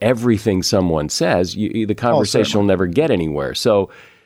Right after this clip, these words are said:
Speaker 1: I'm, I'm, it was more about just, like, d-, just kind of detecting it in, it without asking questions, and that maybe then you do start to ask questions.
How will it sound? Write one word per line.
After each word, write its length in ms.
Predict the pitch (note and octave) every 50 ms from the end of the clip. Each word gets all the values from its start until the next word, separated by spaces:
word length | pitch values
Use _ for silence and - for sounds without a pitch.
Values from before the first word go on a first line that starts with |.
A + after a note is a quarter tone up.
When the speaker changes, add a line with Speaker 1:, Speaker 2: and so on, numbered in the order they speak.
| _ _ _ _ _ _ A2
Speaker 1:
I'm, 160 | B2 B2+ C3 -
I'm, 220 | - B2+ C#3 C#3 C3+
it 140 | - - -
was 220 | B2+ B2+ B2+ A#2+
more 200 | B2 C#3 D#3 E3
about 340 | D#3 C3 C3+ B2+ A#2 G#2 -
just, 260 | A2+ A2+ A#2 G#2+ -
like, 300 | B2 A2 G2+ F2+ - -
d-, 280 | B2 F#3 - - B3 G#2+
just 340 | - - - C#3 A#2 - -
kind 180 | - C#3 B2
of 120 | A#2 F#2+ D#2
detecting 640 | - G2+ - - - - C#3 - - - B2 A2+
it 280 | A2 G#2 G2 - - _ _ _
in, 220 | - G#2+ G#2 G2 G2
it 240 | G2+ G2+ - -
without 440 | G2 F#2+ G#2+ A2+ A#2 B2 B2+ C#3 C3
asking 420 | A2+ F#2 F2 - - - F#2+ F2 E2
questions, 560 | - G2 F2 E2+ - - G2 F2 E2+ D#2+ E2
and 260 | - - F#2+ F#2 F#2
that 180 | F#2+ F#2+ - -
maybe 340 | G2+ G2 G#2 G#2+ F#2+ G2+ G2+
then 300 | E2 D#2 F#2+ G#2 G#2 G2+
you 140 | F#2 F#2+ F2+
do 240 | E2 D#2+ D#2 A2+ C3
start 380 | C3 - - - D2 C#2+ - -
to 140 | - - A1+
ask 260 | A#1+ A1 - - -
questions. 440 | - B1+ A1+ - - - - -